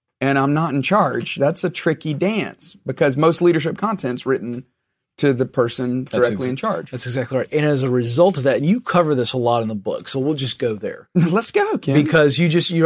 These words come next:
Speaker 2: brought up a great point. If all these leadership books
Speaker 1: Mm-hmm.
Speaker 2: that exploded on the scene, call it twenty-five, thirty years ago,
Speaker 1: Mm-hmm.
Speaker 2: and there's no shortage of leadership books coming out every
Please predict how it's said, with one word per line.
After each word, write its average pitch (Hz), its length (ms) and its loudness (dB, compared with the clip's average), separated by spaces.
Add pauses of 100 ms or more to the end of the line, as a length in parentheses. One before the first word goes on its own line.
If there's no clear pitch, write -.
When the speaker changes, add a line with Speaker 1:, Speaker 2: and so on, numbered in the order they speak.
(120)
Speaker 2:
brought 147 240 4
up 120 60 0
a 127 60 -2
great 110 260 -2
point. - 280 0
If - 240 0
all 196 260 4
these 220 240 2
leadership 180 500 2
books - 520 -14
Speaker 1:
Mm-hmm. 135 320 -2 (440)
Speaker 2:
that 151 160 4
exploded 196 560 4
on 190 160 4
the 165 60 0
scene, 170 420 2
call 160 240 4
it 139 80 0
twenty-five, 143 580 4 (140)
thirty 147 180 4
years 117 220 0
ago, - 260 -10
Speaker 1:
Mm-hmm. 123 260 -10 (480)
Speaker 2:
and 139 140 2
there's 135 160 2
no 165 140 4
shortage 160 400 4
of 131 100 0
leadership 139 340 2
books 123 160 -2
coming 139 280 -2
out 113 200 -2 (280)
every 127 640 2